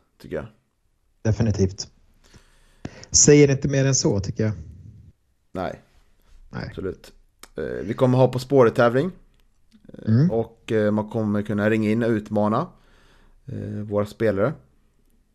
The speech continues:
Speaker 1: som är. Så det är Morén som står för det. De frågorna, då vet man att det brukar bli svår, svårighetsgrad. Eh, så,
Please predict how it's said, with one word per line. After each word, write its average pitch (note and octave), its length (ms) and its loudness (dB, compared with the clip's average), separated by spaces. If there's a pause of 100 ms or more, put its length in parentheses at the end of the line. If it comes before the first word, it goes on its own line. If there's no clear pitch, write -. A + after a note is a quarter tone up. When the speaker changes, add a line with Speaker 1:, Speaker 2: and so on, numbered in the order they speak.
(260)
Speaker 1:
som A2+ 240 -8
är. D3 180 -6 (300)
Så A2 640 -6
det A2+ 120 0
är B2 40 2
Morén B2 460 2
som B2+ 220 -6
står B2 320 0
för B2 180 -6
det. C3 240 0 (760)
De C3 260 4
frågorna, D3 580 2
då D3 80 0
vet C3+ 200 4
man D3 100 -2
att C3+ 60 -6
det D3 60 -4
brukar C#3 280 0
bli C3+ 160 6 (100)
svår, D3+ 580 0 (680)
svårighetsgrad. C#3 640 0 (1900)
Eh, - 580 -16 (100)
så, - 420 -12